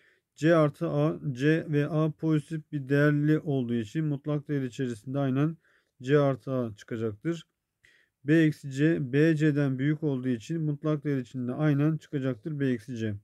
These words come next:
Eksi C ile artı C gidecektir. Eksi A ile artı A gidecektir ve iki B kalacaktır sonuçta. Bu da cevabımız A şıkkı olacaktır. Evet arkadaşlar, bu soruda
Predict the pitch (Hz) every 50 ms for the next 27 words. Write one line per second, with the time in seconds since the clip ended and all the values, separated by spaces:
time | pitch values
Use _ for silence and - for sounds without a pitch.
0 | _ _ _ _ _ _ _ _ _ _ - 147 139 135 - - 151 143 147 160
1 | 170 165 160 147 143 139 139 - 147 143 139 151 156 156 156 143 143 127 117 117
2 | 113 117 117 107 104 - 151 165 160 151 _ _ _ _ _ _ _ _ _ _
3 | _ _ - 131 131 - - - 160 156 156 151 151 156 156 151 143 131 135 135
4 | 131 131 - - 151 147 147 143 135 123 120 113 113 113 107 104 - 151 156 147
5 | 131 131 143 151 156 165 156 _ _ _ _ _ _ - 147 - - 170 156 139
6 | 143 147 147 135 139 156 - - 131 120 113 113 117 110 104 - - 117 104 -
7 | - 135 135 127 127 - 147 151 160 175 175 _ _ _ _ _ _ _ _ -
8 | 151 160 147 147 151 139 131 143 151 151 143 135 131 127 135 151 165 160 156 -
9 | - 143 147 151 151 147 - 131 113 _ - - 147 151 - - 165 135 127 123
10 | 117 117 110 104 _ - 113 104 104 - _ _ _ _ _ _ _ _ _ _
11 | _ _ _ _ _ _ _ _ _ _ _ _ _ _ _ _ _ _ _ _
12 | _ _ _ _ _ _ - 151 170 180 - 170 160 160 143 156 139 135 135 110
13 | - 147 156 156 147 147 151 - - 160 156 139 120 131 139 151